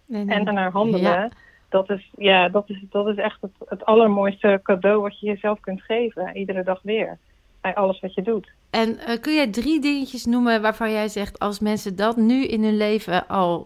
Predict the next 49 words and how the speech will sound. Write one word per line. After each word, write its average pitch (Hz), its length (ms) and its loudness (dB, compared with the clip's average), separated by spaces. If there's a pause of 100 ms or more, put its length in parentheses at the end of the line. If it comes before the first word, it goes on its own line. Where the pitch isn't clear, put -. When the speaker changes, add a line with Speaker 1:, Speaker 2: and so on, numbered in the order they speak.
Speaker 1:
toepassen, 294 760 0 (520)
dan, 214 440 2
eh, 190 540 -2
ja, 175 220 2
dan 185 240 0
gebeurt 208 400 -2
er 196 60 -8
al 180 160 -2
heel 190 260 0
veel 170 160 -4
moois. 170 540 -8 (100)
Martien, 320 300 2
heb 311 160 4
je 359 100 2
drie 349 220 2
tips? - 560 0 (240)
Speaker 2:
Nou, 254 440 -6
een 269 160 -8
tip 311 200 -4
is 254 220 -8
gewoon, 254 320 -4
eh, 240 260 -6 (340)
sta 269 280 -2
elke 269 240 -4
dag 226 200 -2
op 277 260 -6
met 233 240 -10
een 208 140 -8
gedachte 214 720 -2
dat 240 160 -4
het, 208 140 -4 (120)
eh, 190 280 -2 (120)
een 185 160 -14
fijne 294 280 0
dag 233 240 0
wordt. 330 360 -4
Speaker 1:
Vandaag 285 460 4
Speaker 2:
Dat, - 100 -8
eh, - 100 -8
helpt 254 240 -2
al 262 140 -4
heel 277 260 0 (100)
enorm. 247 500 -4
Speaker 1:
is 277 100 0
Speaker 2:
Is 262 100 -4
mijn 277 160 0
Speaker 1:
mijn 262 120 2
lievelingsdag. - 720 4
Speaker 2:
lievelingsdag. 254 260 0